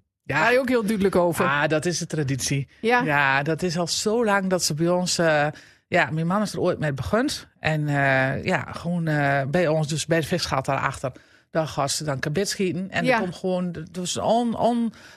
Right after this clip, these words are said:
Speaker 1: hoe zeg je dat? Zo'n ongeschreven afspraken, ongeschreven, ja,
Speaker 2: Ja.
Speaker 1: nou, iedereen weet gewoon. Het,
Speaker 2: Ja, ja, de,
Speaker 1: hè?
Speaker 2: eh, er hoeft geen uitnodiging uit dan worden.
Speaker 1: Nee.
Speaker 2: Nee.
Speaker 1: Nee. Dus, eh, en dan, eh, is het kabit schieten en dan, eh, met elkaar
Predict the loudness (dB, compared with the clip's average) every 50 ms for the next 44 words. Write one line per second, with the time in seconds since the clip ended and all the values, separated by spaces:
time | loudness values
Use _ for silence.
0 | _ -4 -2 0 0 0 0 0 0 0 0 0 0 0 0 0 0 0 2 0
1 | 0 0 -2 -4 -2 0 2 2 2 0 -2 -4 -8 -16 _ _ _ -2 0 0
2 | 0 0 0 0 2 2 2 2 2 0 0 -2 -4 -4 -2 0 2 2 2 2
3 | 4 4 4 4 4 4 4 2 2 2 0 0 0 0 2 2 2 2 2 0
4 | 0 0 0 -2 -4 -2 -2 -2 -2 -2 -4 -6 -6 -8 -8 0 2 2 2 4
5 | 2 2 0 0 -2 -4 -2 -2 0 0 0 2 2 2 2 2 0 2 2 2
6 | 2 2 0 0 0 0 0 2 2 2 2 4 4 4 2 2 0 -2 -4 -2
7 | 0 0 0 -2 -4 -12 -14 -16 _ -4 0 0 2 2 0 -2 -6 -12 -18 _
8 | -6 -4 -2 0 0 0 2 2 2 2 0 0 0 0 0 0 0 0 0 0
9 | 0 0 -2 -2 -2 -2 -4 -2 -2 -2 -2 -2 -2 -2 -2 -2 -2 -4 -6 -6
10 | -6 -6 -6 -6 -6 -6 -6 -4 -4 -4 -2 -2 -4 -4 -4 -6 -6 -8 -8 -8
11 | -6 -6 -4 -4 -4 -6 -8